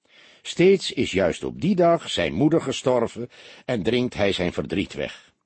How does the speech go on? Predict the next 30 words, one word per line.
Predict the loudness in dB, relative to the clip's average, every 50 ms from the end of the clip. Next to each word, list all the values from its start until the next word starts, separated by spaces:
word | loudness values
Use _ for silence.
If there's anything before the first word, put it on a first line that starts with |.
| _ _ _ _ _ _ _
De | _ -18
kok | -12 -6 -6 -6 -6 -6
zuchtte. | -6 -4 -4 -4 -4 -8 -18 -18 -18 _ _ _ _ _ _ _ -20 -20 -20 -20 _ -20 -20 -20 -20 -20 _ _
"Hij | -4 -2 0
moest | 2 2 2 2
dus | 0 -2 0
van | 0 0 0 2
repertoire | 2 0 0 -2 -6 -4 -2 -2 0 0 0
veranderen. | -2 0 0 0 0 0 -2 -4 -4 -6 -8 -10 -12 -14
Het | -14 -10 -6
wordt | -4 -4 -2 -2
eentonig." | -4 -4 -2 0 0 0 0 -2 -4 -8 -12 -16 -20 _ _ _ _ _ _ _ _ _ _ _ _ _ _ _
"Dus | -6 -6 -4 -2
die | 0 0 2
Henkie | 2 2 2 0 -2 -4 -2
heeft | -2 -2 -2 0
mijn | 0 0 0 0
portefeuille | 0 -2 -6 -4 -6 -6 -4 0 0 2 0 0
gerold?" | 0 0 0 0 0 -2 -4 -10 -16 _ _ _ _ _ _ -20 -20 -20 -20 -20 -20 -20 -20 -16 _
"Ja, | -2 0 0 2 0 0
ik | -2 -2 -2
zou | 0 0 0
me | 0
sterk | -2 -2 0 0 0 0 0 -2
vergissen | -4 -2 0 2 2 2 2 0 0
als | 0 0 0
het | 0 0
niet | 0 0 0
zo | 0 -2 -2
was." | -2 -2 -4 -4 -10 -14 -16